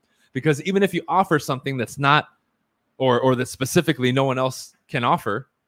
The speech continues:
but you can, but it's not valuable to that person or organization or individual,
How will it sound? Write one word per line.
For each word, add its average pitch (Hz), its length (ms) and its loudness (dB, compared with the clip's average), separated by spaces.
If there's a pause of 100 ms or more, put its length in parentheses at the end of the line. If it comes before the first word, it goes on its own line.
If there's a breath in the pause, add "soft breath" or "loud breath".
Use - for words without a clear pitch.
(320)
but 117 160 -6
you 127 160 -2
can, 151 360 -2
but 120 160 -4
it's 120 160 -10
not 139 220 -4
valuable 156 540 -2
to 156 140 -6
that 123 180 -2
person 165 440 -6
or 113 280 -6
organization 135 680 -2
or 127 40 -4
individual, 131 640 -2